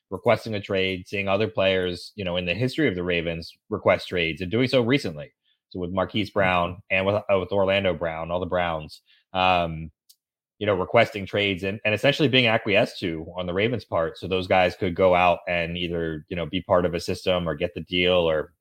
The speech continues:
uh, in Brown's case, not get the deal that he was looking for in that process, but honoring those trade requests. Um, and, you know, I don't know what the timeline looked like on those kind of things, but I think Lamar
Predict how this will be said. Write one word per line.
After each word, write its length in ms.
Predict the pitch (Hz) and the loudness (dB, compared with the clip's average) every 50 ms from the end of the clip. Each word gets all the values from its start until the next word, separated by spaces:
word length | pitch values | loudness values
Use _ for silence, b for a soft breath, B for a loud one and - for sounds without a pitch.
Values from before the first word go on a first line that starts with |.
| 80 | -14
uh, 60 | 78 - - - - b b b b | -12 -12 -14 -18 -20 b b b b
in 100 | 104 90 | -6 -2
Brown's 420 | 80 85 87 90 90 92 90 - - | -2 0 0 0 -2 -4 -8 -10 -6
case, 200 | - 90 76 - - | -6 -6 -6 -4 -4
not 200 | 90 87 - - | -2 -2 -2 -2
get 120 | 98 82 | -4 -6
the 60 | 87 | -6
deal 220 | 78 90 87 85 82 | -4 -2 0 0 0
that 80 | 87 | 0
he 80 | 87 90 | -2 -2
was 140 | 85 - 98 | -2 -2 -4
looking 240 | 98 - - 92 | -4 -4 -4 -6
for 180 | - - 90 87 | -4 -2 -2 0
in 80 | 85 85 | 0 0
that 160 | 82 80 - | 0 0 4
process, 400 | 110 110 110 101 - 95 82 - | 4 4 4 4 4 2 0 2
but 160 | - 104 - | 0 0 2
honoring 420 | - 110 117 131 127 120 113 104 98 | 4 4 4 6 6 4 2 2 2
those 180 | 95 90 90 | 2 0 0
trade 240 | - - 101 110 110 | 0 0 0 0 0
requests. 500 | 92 78 - - 78 76 71 - - - - B B B B B B | -2 -6 -6 -4 -4 -4 -6 -8 -14 -18 -18 B B B B B B
Um, 440 | 95 92 92 85 80 80 87 98 - - | 2 2 4 2 0 -2 -6 -10 -10 -8
and, 160 | 95 95 98 95 | -6 -6 -4 -2
you 80 | 98 98 | -2 0
know, 220 | 95 90 82 - - 110 | 0 0 0 0 2 4
I 80 | 120 | 4
don't 160 | 113 117 120 | 4 4 4
know 100 | 117 120 | 4 4
what 160 | 117 110 101 101 | 4 4 2 0
the 80 | 92 | -2
timeline 480 | - - 104 113 123 117 101 90 82 80 | -2 0 2 2 2 2 2 2 0 0
looked 160 | 82 80 - | -4 -4 -2
like 220 | 87 82 78 - _ - | -2 -4 -4 -6 _ -4
on 180 | 92 90 87 85 | -2 0 0 2
those 220 | 98 107 117 117 | 2 2 2 2
kind 200 | - - 95 87 | 2 0 -2 -2
of 80 | 82 - | -2 -2
things, 280 | - 87 80 78 73 78 | -4 -6 -6 -6 -6 -4
but 100 | 85 85 | -2 -2
I 60 | 82 | -2
think 240 | 80 95 95 87 - - | -2 -2 -2 -2 -2 -2
Lamar 580 | 90 87 90 92 98 101 95 92 87 85 82 | -2 0 4 6 6 8 8 6 6 4 0